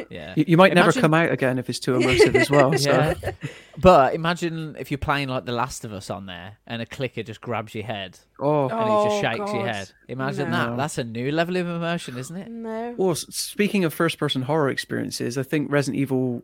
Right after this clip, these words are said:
Speaker 2: Village will be getting, uh, an update, uh, relatively soon. So, Jasmine, we want your thoughts, immediate thoughts on that as soon as that update, uh,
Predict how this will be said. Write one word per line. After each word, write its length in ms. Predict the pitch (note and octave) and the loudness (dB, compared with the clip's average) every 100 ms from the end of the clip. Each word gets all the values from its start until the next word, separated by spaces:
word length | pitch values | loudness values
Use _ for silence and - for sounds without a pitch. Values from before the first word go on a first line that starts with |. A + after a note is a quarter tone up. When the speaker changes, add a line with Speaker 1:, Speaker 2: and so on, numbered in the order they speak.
| - | -6
Speaker 2:
Village 560 | - C#3 C3 A2+ - - | 0 2 4 2 -2 -2
will 100 | C3 | -2
be 120 | B2+ | -2
getting, 440 | B2+ B2+ A#2 A#2 A#2 | 0 -2 -2 -4 -4
uh, 340 | A#2 A2+ G#2+ - - | -4 -4 -6 -10 -14
an 140 | G#2+ B2+ | -10 -8
update, 480 | - - A#2+ A#2 - - | -6 -2 0 0 -6 -6
uh, 200 | C3 A2+ | -2 0
relatively 400 | C3+ B2+ - B2 | 0 -2 -4 -6
soon. 300 | - C3 A2+ | -2 -2 -2
So, 280 | - A#2+ A2+ - | -2 -4 -4 -8
Jasmine, 400 | - C#3 C3+ C3 | -2 0 2 0
we 100 | B2+ | 0
want 180 | C3 C#3 | -2 0
your 120 | C3+ | -2
thoughts, 540 | C3 C3 B2 - - - | -2 -4 -4 -4 -8 -2
immediate 460 | C#3 D3+ C3+ - | 2 2 2 0
thoughts 240 | C3+ A#2+ B2 | 0 -2 -2
on 140 | B2 | 0
that 180 | B2 A2+ | 0 -2
as 80 | A#2+ | -4
soon 180 | - B2 | -4 -4
as 100 | A#2 | -2
that 160 | A#2 | -4
update, 340 | - - A2+ | -4 -6 -8
uh, 20 | A2 | -8